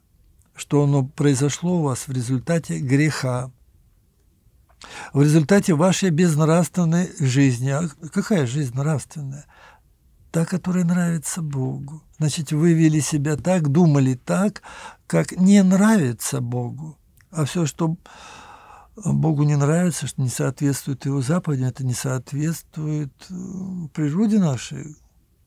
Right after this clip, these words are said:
И поэтому нам становится плохо. Первозданной нашей природе. Поэтому обращайтесь к врачам, но без Бога.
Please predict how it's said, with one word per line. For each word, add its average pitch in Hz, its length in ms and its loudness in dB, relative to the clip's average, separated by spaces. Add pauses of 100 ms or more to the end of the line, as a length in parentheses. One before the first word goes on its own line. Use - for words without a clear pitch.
(420)
И 135 100 -6
поэтому 131 600 -2 (140)
нам 147 260 2
становится 123 640 -8
плохо. 135 440 -14 (880)
Первозданной 170 600 2
нашей 123 400 -10
природе. 135 520 -10 (3000)
Поэтому 143 460 2
обращайтесь 143 840 0
к - 120 -14
врачам, 147 680 -2 (380)
но 139 520 0
без 123 280 -2
Бога. 117 520 -8